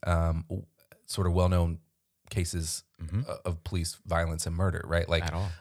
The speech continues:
Speaker 1: um, you know, New York City banned chokehold, banning chokeholds was one of the things on
Speaker 2: Yep.
Speaker 1: Eight Can't Wait. And New York City banned chokeholds well before Eric Garner was murdered in a chokehold.
Speaker 2: Yeah.
Speaker 1: Um, so it, w-, it,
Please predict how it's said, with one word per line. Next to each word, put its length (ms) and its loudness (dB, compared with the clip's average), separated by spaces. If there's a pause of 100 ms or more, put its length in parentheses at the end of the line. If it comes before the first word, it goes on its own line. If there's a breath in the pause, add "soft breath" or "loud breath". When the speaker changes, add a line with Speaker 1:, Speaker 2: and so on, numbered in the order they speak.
Speaker 1:
um, 460 0
you 120 -2
know, 240 -2 (180)
New 120 2
York 180 2
City 260 0
banned 300 0
chokehold, 520 -4 (120)
banning 260 4
chokeholds 380 0
was 160 -4
one 100 0
of 80 -2
the 80 -4
things 400 0
on 120 -2
Speaker 2:
Yep. 100 0
Speaker 1:
Eight 80 -4
Can't 180 -6
Wait. 180 0 (320 loud breath)
And 180 -2 (220)
New 80 2
York 140 0
City 220 0
banned 420 0
chokeholds 680 0 (200)
well 400 4
before 420 -2
Eric 280 2
Garner 480 4 (340)
was 260 -2
murdered 380 0 (640)
in 160 2
a 20 0
chokehold. 540 -2 (120)
Speaker 2:
Yeah. 200 0 (180)
Speaker 1:
Um, 520 2 (1160)
so 600 4
it, 60 4
w-, 220 -4
it, 60 -2